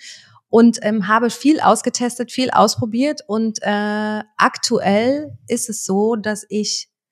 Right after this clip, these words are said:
da war ich jetzt gerade zum zweiten Mal, also gehe ich so einmal im Jahr hin, log-, dann logischerweise. Das ist ein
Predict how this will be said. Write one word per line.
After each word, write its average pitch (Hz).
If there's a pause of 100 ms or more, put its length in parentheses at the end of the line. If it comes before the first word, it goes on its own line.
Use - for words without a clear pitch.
(420)
da 190
war 185
ich 190
jetzt 190
gerade 190
zum 185
zweiten 180
Mal, 202
also 190
gehe 180
ich 180
so -
einmal 185
im 185
Jahr 175
hin, 226
log-, 226
dann 214
logischerweise. 233
Das 208
ist -
ein 185